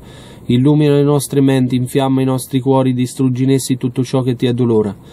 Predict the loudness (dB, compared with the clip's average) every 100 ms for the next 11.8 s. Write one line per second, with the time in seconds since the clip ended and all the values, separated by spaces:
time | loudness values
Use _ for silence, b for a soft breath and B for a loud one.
0 | B B B 0 0 0 -2 -2 -2 -2
1 | -2 -4 -4 0 2 2 0 -2 0 0
2 | 0 -2 -2 -4 -4 -4 0 0 0 -2
3 | -2 -4 0 -2 0 0 0 -2 -2 -2
4 | -2 -2 -2 -2 -2 -2 -2 -4 -4 -4
5 | -2 -2 -4 -6 -8 B B B B -4
6 | -4 -4 -8 -6 -8 -8 -12 -6 -4 -4
7 | -4 -2 -2 -2 -4 -2 -2 0 -2 -2
8 | -4 -4 -2 -2 -2 -4 -6 -4 -4 0
9 | 0 0 -4 -6 -2 -2 0 -2 -4 -2
10 | 0 0 -2 0 0 -2 -2 -6 -4 -2
11 | -2 -2 -4 -2 -4 -4 -6 -6